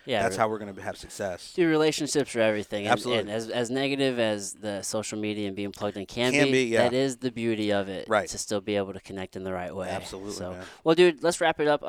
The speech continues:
Speaker 2: Okay.
Speaker 1: let's be respectful of your time.
Speaker 2: Yeah,
Speaker 1: Dude,
Speaker 2: man,
Speaker 1: we're
Speaker 2: I
Speaker 1: just,
Speaker 2: appreciate
Speaker 1: just
Speaker 2: it.
Speaker 1: over an hour. This has been rad. Um,
Speaker 2: Yeah.
Speaker 1: I'm gonna turn it forward to you, dude. Tell folks how they can, like, check you out, get a hold of you,
Speaker 2: Okay,
Speaker 1: the art
Speaker 2: so,
Speaker 1: and different things.
Speaker 2: yeah, um, Instagram is Art of Sam Manuel. Um, and then really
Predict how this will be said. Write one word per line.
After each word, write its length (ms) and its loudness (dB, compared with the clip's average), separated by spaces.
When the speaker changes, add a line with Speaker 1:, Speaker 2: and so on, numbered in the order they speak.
Speaker 2:
Okay. 180 4
Speaker 1:
let's 120 -6
be 100 -6
respectful 440 -4
of 80 -4
your 80 -2
time. 360 2
Speaker 2:
Yeah, 300 -2
Speaker 1:
Dude, 100 -4
Speaker 2:
man, 80 -4
Speaker 1:
we're 60 0
Speaker 2:
I 40 0
Speaker 1:
just, 100 -4
Speaker 2:
appreciate 280 -6
Speaker 1:
just 100 0
Speaker 2:
it. 40 4
Speaker 1:
over 80 0
an 80 -2
hour. 160 2
This 140 -4
has 60 -10
been 140 -2
rad. 380 0
Um, 320 2
Speaker 2:
Yeah. 200 2
Speaker 1:
I'm 60 0
gonna 140 -2
turn 140 -2
it 60 -4
forward 160 0
to 80 -2
you, 60 -2
dude. 180 -2
Tell 140 -2
folks 240 -6
how 80 0
they 120 -2
can, 180 -6
like, 180 -6
check 260 -4
you 80 0
out, 140 0
get 100 -6
a 40 -8
hold 240 0
of 60 -8
you, 100 -2
Speaker 2:
Okay, 260 4
Speaker 1:
the 60 2
art 180 4
Speaker 2:
so, 80 4
Speaker 1:
and 80 -4
different 260 -6
things. 220 -2
Speaker 2:
yeah, 320 6
um, 280 -2
Instagram 640 -4
is 260 -4
Art 220 2
of 60 -2
Sam 260 -8
Manuel. 520 -6
Um, 500 -6
and 220 -10
then 540 -6
really 640 2